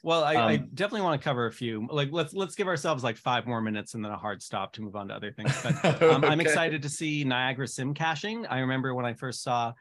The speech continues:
Speaker 1: the chaos physics caching, that that made so much sense to me. The idea that you could have this crazy destruction, and rather than having to actually process and run that in real time every time it happens,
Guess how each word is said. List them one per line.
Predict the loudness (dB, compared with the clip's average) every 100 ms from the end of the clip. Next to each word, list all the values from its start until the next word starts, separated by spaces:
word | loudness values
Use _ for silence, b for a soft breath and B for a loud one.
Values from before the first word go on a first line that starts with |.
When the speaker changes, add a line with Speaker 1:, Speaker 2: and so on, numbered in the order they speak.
| b b
Speaker 1:
the | -4 -4
chaos | -2 0 2 0 -2
physics | -6 -4 -4 -6 -12 -10
caching, | -4 -2 -2 -4
that | -4 -4
that | -4
made | -4 -6
so | -6
much | -6 -6
sense | -8 -8 -8
to | -8
me. | -8
The | -6 -4
idea | -4 -4
that | -6
you | -8
could | -8
have | -6 -6 -6
this | -10
crazy | -8 -4 -4 -4 -6 -8 B B
destruction, | -4 -2 2 0 2 0 0
and | 0 0
rather | 0 0 -4
than | -4
having | -4 -4 -2
to |
actually | -4 -6 -10
process | -10 -4 -2 -2 -4 -6 -8
and | -4
run | -4 -2
that | -4 -4
in | -6
real | -6 -8
time | -8 -8 -6
every | -8 -10
time | -12 -8
it |
happens, | -2 -2 -2 -4